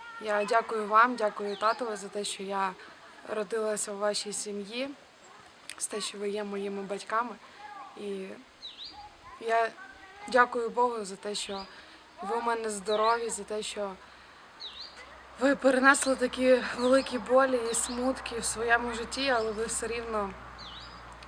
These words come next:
повні сили, і ви не перестаєте молитися за мене, за всіх нас. Я вам дякую за це. І я вас вітаю з днем народження. Я дуже рада, що, е, Бог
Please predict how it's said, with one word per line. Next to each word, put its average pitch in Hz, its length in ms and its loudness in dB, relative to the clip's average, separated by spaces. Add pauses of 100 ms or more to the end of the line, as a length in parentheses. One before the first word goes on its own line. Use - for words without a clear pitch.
(720)
повні 233 340 0
сили, 233 500 0
і 208 60 -2
ви 208 340 0 (380)
не 220 60 -6
перестаєте 220 600 -2
молитися 214 580 -4
за 196 140 -6
мене, 208 360 -6
за 190 160 -10 (240)
всіх - 360 -6
нас. 208 320 -2 (520)
Я 202 140 -2
вам 202 160 -2
дякую 208 420 0
за 196 120 -6
це. - 160 -6 (220)
І 196 200 -8 (1900)
я 214 120 0
вас 220 220 0
вітаю 233 360 6
з 208 60 -6
днем 220 260 -2
народження. 208 640 -2 (1300)
Я 214 80 0
дуже 233 260 -2
рада, 233 300 8
що, 208 320 2 (180)
е, 196 340 0
Бог 220 140 4